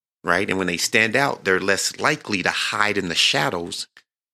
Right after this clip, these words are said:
and sabotage our trading action. Now, this part or step in the trading system engine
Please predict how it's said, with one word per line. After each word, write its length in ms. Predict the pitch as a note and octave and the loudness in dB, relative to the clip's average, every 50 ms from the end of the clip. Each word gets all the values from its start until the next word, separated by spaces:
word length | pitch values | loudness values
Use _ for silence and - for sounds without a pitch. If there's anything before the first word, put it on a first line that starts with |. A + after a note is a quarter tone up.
| _ _ | _ _
and 140 | - E2+ E2 | -6 -4 -2
sabotage 680 | - - F#2 E2 D#2+ F2 - - - E2 D#2 D#2 - | 0 0 0 0 -2 -2 -4 0 0 0 0 2 0
our 60 | E2 | 0
trading 460 | - - - - G#2+ G#2+ F2 E2 D#2 | 0 0 0 2 0 0 0 -4 -8
action. 360 | D2+ D#2+ - - - - - - _ _ _ _ _ _ _ _ _ _ _ _ _ _ _ _ _ _ - - _ _ | -8 -10 -8 -8 -8 -8 -10 -18 _ _ _ _ _ _ _ _ _ _ _ _ _ _ _ _ _ _ -20 -20 _ _
Now, 140 | - F2 F2+ | -2 0 2
this 200 | - G3+ G3+ - | 2 2 2 2
part 300 | - - C3+ A2 G#2 F#2+ | 0 2 2 4 4 4
or 80 | E2 | 4
step 400 | - - - - G2+ E2+ F2 - | 2 2 4 4 2 2 2 0
in 100 | - F2+ | -4 -4
the 60 | F2 E2 | -2 0
trading 380 | - - - F2+ E2+ E2+ E2 | 0 2 2 2 2 2 0
system 400 | - - F2+ E2+ - - F2 E2 | 0 0 0 -2 -2 -4 -4 -4
engine 400 | E2+ E2 E2 E2 F2 E2+ F#2+ - | -4 -4 -4 -4 -6 -8 -8 -10